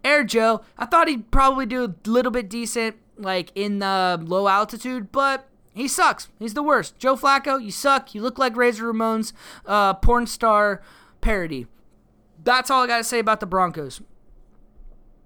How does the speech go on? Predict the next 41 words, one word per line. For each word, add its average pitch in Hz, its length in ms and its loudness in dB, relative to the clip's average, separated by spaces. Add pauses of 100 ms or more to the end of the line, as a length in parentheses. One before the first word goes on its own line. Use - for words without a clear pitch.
(1000)
Okay. 285 360 -4 (420)
And, 254 420 0
uh, 254 140 2
that's 247 220 0
the 277 80 2
A 277 80 4
F 269 80 0
C 277 180 -2
West. 277 380 -2 (260)
Pretty 294 220 6
much 294 240 0
no 269 220 2
s-, 262 200 -6
surprises 220 520 -2
there. 139 180 -6
So 220 180 -4
that's, 262 400 -2 (240)
that's 339 240 -2
the 262 60 -14
first 302 260 -2
half 247 300 2 (180)
of 190 140 -6
the 220 100 -2
A 220 140 -2
F 214 80 -8
C. 190 400 -8 (340)
Honestly, 262 680 -2 (200)
what 226 100 -4
do 277 80 -6
you 277 80 -4
guys 240 300 -4
think? 185 240 -10
Like, 175 200 -4
is 170 140 -10
this 220 160 -6
how 233 160 2
it 220 80 -4
shakes 226 320 -4
out? 220 300 2
Patriots, 214 560 -2
Chiefs 220 520 -10